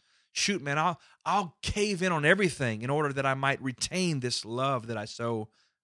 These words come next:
desperately desire. It's a fear of man. Another one is performance and reward. It's, am I good enough? These are where people,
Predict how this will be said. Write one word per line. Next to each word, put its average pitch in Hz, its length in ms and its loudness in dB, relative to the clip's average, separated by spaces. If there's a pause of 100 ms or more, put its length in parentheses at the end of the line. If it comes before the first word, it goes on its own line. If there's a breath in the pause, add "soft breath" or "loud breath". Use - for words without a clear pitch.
(120)
desperately 113 500 0
desire. 98 500 -6 (280)
It's - 80 -10
a 135 80 -8
fear 214 200 -2
of 143 100 0
man. 202 300 -6 (2500)
Another 147 240 4
one 143 120 -2
is 127 280 -2 (160)
performance 165 720 2 (420)
and 123 160 -4
reward. 131 640 4
It's, - 380 -6 (260)
am 170 220 6
I 151 160 2
good 160 300 2
enough? 117 420 0 (1800)
These 170 200 4
are 170 40 4
where 160 160 6
people, 156 400 -4